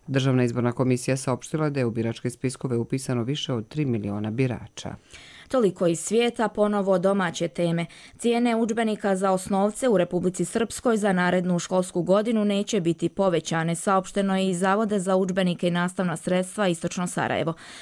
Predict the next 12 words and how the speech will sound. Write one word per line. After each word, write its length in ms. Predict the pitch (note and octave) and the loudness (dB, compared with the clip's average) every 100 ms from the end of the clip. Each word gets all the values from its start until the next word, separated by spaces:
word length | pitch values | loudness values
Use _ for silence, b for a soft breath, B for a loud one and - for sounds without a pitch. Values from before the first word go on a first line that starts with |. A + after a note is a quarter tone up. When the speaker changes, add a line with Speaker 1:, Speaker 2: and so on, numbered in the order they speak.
| B | B
Speaker 2:
Zavod 420 | - A3 B3 C#4+ A#3 | -2 0 0 -2 -4
će 280 | - A#3+ | -2 0
do 180 | G#3 A3 | 2 2
dvadesetog 680 | G3 G#3+ A#3 B3 F3+ - E3 | 2 2 0 0 -4 -4 0
avgusta 520 | F3 E3+ A3+ - C#4 | 2 2 -2 0 0
dostaviti 640 | G3+ G#3 A3 B3 F#3+ F3 E3+ | 2 2 2 0 0 0 -2
knjige 340 | - F#3+ C#3 | 0 0 0
knjižarama, 580 | - F3+ F#3 B3 B3 G#3 | 0 2 2 2 2 2
a 140 | F3 | 2
osim 320 | F3 F#3 - F#3 | 2 0 -2 -4
smanjenja 520 | - F3 F3+ G3+ F#3 | -2 0 2 0 -2
cijena 500 | - F3+ G#3+ A#3 | -2 0 2 0